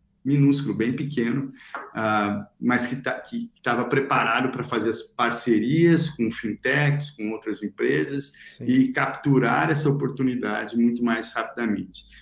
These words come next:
Speaker 1: É, foi uma demanda trazida por esse programa P P P, não existia isso antes, e a empresa estava preparada e soube aproveitar, ag-,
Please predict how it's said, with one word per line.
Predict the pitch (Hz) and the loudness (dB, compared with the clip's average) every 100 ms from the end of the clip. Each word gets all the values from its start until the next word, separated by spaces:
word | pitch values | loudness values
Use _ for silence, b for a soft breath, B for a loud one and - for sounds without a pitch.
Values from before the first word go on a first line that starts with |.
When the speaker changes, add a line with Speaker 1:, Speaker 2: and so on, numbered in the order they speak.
| b - | b -6
Speaker 1:
É, | 107 104 | -4 -4
foi | 98 117 | -4 0
uma | 107 117 | 0 2
demanda | 117 110 123 | 2 2 0
trazida | 131 127 117 104 117 135 135 - - - | 0 0 0 -2 0 2 2 -2 -16 -4
por | 143 135 | 2 4
esse | 131 - - | 4 2 -2
programa | 175 143 131 143 | 0 2 2 2
P | 143 143 | 0 -4
P | 185 - | -6 -6
P, | 127 143 | -2 0
não | 151 | 2
existia | 143 135 - - 147 | 2 0 -4 -2 2
isso | 110 107 120 107 | 2 0 -2 -2
antes, | 107 139 147 - b b b - | -2 -4 -6 -8 b b b -6
e | 123 131 | 2 4
a | 127 | 4
empresa | 117 120 | 4 2
estava | - 123 117 | 2 0 0
preparada | - 123 120 104 110 120 | -2 0 0 2 2 0
e | |
soube | - - 143 156 143 | 0 4 6 6 6
aproveitar, | - 123 120 120 113 - 98 98 - - _ _ - - | 4 2 2 4 2 2 -2 -2 -6 -20 _ _ -18 -6
ag-, | 113 101 101 | -4 -4 -8